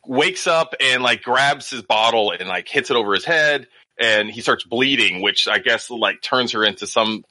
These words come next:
sort of, like, blood rage. So she, um, initiates blood rage mode and just starts killing everybody. Like, people are just running around. She's just biting people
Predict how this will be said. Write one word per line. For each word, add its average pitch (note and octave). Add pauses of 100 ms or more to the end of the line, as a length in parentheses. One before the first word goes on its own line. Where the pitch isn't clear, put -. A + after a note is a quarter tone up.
sort A2
of, F#2
like, F#2+
blood G2+
rage. E2 (240)
So B2
she, C#3
um, G#2+ (540)
initiates B2
blood A#2
rage B2
mode C3+
and A2
just G#2+
starts A#2
killing E3 (160)
everybody. C3+
Like, A#2 (220)
people A#3
are A#3+
just D#3
running F#3+
around. F3
She's G3
just G3 (240)
biting D#3
people -